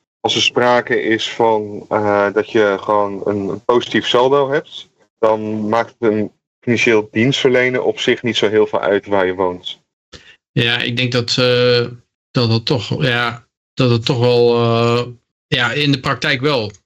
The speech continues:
Speaker 2: Eh, zou, in een, in een vrije si-, vrije samenleving zou je zeggen van, eh, ja, alleen als je schulden hebt moet hij dat weten.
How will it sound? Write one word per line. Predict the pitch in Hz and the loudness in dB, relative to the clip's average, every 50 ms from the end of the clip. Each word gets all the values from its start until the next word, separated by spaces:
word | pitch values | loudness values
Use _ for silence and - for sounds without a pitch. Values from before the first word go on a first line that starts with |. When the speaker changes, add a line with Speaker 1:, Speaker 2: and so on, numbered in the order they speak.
| - - 120 - - _ _ _ _ _ - | -14 -12 -12 -12 -14 _ _ _ _ _ -8
Speaker 2:
Eh, | - - 127 | -2 -2 0
zou, | 113 - 135 127 120 | 0 0 -2 -2 -4
in | - 143 131 | -4 -4 -2
een, | 131 135 139 131 | 0 -2 -2 -2
in | 147 139 | 0 0
een | 135 135 135 127 | 2 2 0 0
vrije | 123 139 147 147 143 131 | 0 -2 0 0 0 0
si-, | - - 156 151 147 | 0 0 -2 -2 -4
vrije | - 113 - 143 139 139 135 | -6 -8 -4 -2 0 0 0
samenleving | 113 - 147 151 165 165 151 135 135 139 143 139 127 | -2 -2 -2 -2 -2 -2 -2 -2 0 0 0 0 0
zou | 131 123 127 | 0 0 0
je | 123 | 0
zeggen | 120 123 123 117 120 113 | 0 -2 -2 -2 -2 -2
van, | 120 117 120 120 | 0 0 2 2
eh, | 123 120 117 117 117 123 | 0 0 0 0 0 0
ja, | 135 139 117 | 0 -2 -2
alleen | - - 113 117 123 123 117 | -2 0 0 0 0 0 -2
als | 113 110 - | -2 -2 -2
je | - | -2
schulden | - - - 139 135 131 120 | -2 -2 0 0 0 0 0
hebt | 110 107 107 | 0 0 0
moet | 123 120 113 | 0 0 0
hij | 123 120 | 0 -2
dat | 113 110 110 | -2 -2 -2
weten. | 120 127 120 117 - - - - | -2 -2 -2 -2 -4 -8 -12 -12